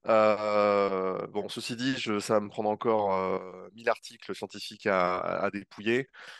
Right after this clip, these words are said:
et, euh, peut-être que tu auras des nouvelles de moi que dans, dans six mois, donc, euh, on verra ça à ce moment-là. Mais le, je pense que ce serait peut-être une bonne chose. Je, je vais peut-être faire ça, euh, d'ici un an ou deux, c'est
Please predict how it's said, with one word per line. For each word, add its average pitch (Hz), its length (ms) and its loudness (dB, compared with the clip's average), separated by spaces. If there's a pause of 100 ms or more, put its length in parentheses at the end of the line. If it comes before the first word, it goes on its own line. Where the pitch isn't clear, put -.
(160)
et, 101 380 2
euh, 90 560 2
peut-être - 280 -4
que 92 520 -6
tu 95 60 -8
auras 95 80 -2
des 92 60 -10
nouvelles 98 180 -2
de 95 100 -8
moi 104 180 -2
que - 120 -12
dans, 90 280 -8
dans 90 100 -8
six - 200 -12
mois, 101 300 -2
donc, 92 220 -12
euh, 85 140 -8
on - 200 -16
verra 87 260 -6
ça - 220 -8
à - 20 -4
ce - 120 -14
moment-là. 95 320 -6 (380)
Mais 110 100 0
le, 113 300 2
je 117 120 -6
pense 135 340 0
que 107 420 0 (680)
ce 107 60 -12
serait 113 200 -4
peut-être - 240 -6
une 113 140 -8
bonne 117 180 -2
chose. 135 300 -6
Je, 117 160 -8
je 107 60 -10
vais 110 60 -8
peut-être 127 200 -2
faire 123 180 -2
ça, 117 360 4
euh, 98 420 -2
d'ici 95 260 -14
un 107 140 -4
an 107 100 -2
ou 107 100 -6
deux, 117 220 -2
c'est 95 420 -4